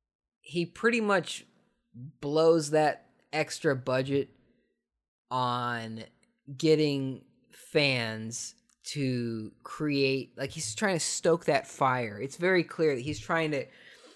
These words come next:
create a demand from the fans to allow him to make more of these movies.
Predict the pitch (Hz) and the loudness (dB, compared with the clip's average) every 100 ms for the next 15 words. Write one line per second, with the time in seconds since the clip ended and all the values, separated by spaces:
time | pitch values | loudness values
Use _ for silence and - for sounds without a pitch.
0 | _ _ _ _ _ - - 160 156 160 | _ _ _ _ _ -14 -4 -2 4 6
1 | 165 165 151 143 131 135 139 139 117 110 | 4 2 -2 0 -2 0 0 0 -2 -6
2 | 110 - _ _ _ _ _ _ _ _ | -10 -14 _ _ _ _ _ _ _ _
3 | _ _ _ - - 160 156 147 135 147 | _ _ _ -20 0 2 2 0 -2 -2
4 | 143 127 120 120 - - 147 135 123 117 | 0 -2 -6 -10 -16 -12 -6 -4 -4 -6
5 | 110 - _ - 127 131 127 123 131 123 | -8 -12 _ -8 -2 0 0 -2 -6 -4
6 | 120 113 - 110 107 107 104 110 - 104 | -2 -4 -6 -8 -8 -8 -12 -16 -16 -18
7 | 85 - - | -18 -20 -20